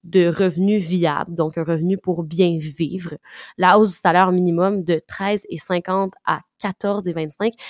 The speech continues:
est aussi jugée complètement insuffisante. On dit que le salaire minimum, là, devrait se situer aux alentours de dix-huit dollars de l'heure pour atteindre les chiffres mentionnés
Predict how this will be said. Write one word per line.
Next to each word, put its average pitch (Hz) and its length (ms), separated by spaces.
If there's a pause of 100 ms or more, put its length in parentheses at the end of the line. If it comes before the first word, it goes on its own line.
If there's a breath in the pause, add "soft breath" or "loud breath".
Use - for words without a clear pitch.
(160 loud breath)
est 202 180
aussi 330 240
jugée 262 260
complètement 254 760
insuffisante. 180 720 (380 loud breath)
On 190 100
dit 226 140
que 240 80
le 196 40
salaire 196 280
minimum, 190 340
là, 196 80
devrait 175 240
se 175 140
situer - 400
aux 185 100
alentours 170 400
de 160 140
dix-huit 185 380
dollars 165 380
de 156 100
l'heure 151 280 (300 loud breath)
pour 170 160
atteindre 175 440
les 151 140
chiffres 240 380
mentionnés 175 500